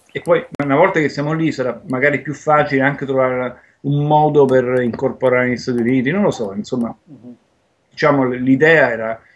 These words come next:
Speaker 1: non era molto precisa in quel momento, però del resto rimanere in Italia era completamente inutile, perché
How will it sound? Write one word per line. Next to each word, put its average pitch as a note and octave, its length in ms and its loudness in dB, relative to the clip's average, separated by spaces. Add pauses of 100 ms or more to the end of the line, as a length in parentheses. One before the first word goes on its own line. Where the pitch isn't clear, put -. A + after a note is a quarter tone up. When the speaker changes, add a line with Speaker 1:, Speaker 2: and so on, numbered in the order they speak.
(380)
Speaker 1:
non D3 260 2
era D#3 160 4
molto C#3 280 0
precisa B2 420 -6
in G#2 100 -10
quel A2 160 -8
momento, G#2 440 -8
però D#3+ 220 4
del D3+ 140 2
resto F3+ 400 0
rimanere C#3 320 -4
in D#3+ 80 -4
Italia E3+ 280 2
era A#2+ 140 -4
completamente C3 520 -4
inutile, G#2 400 -4
perché G#2+ 400 -6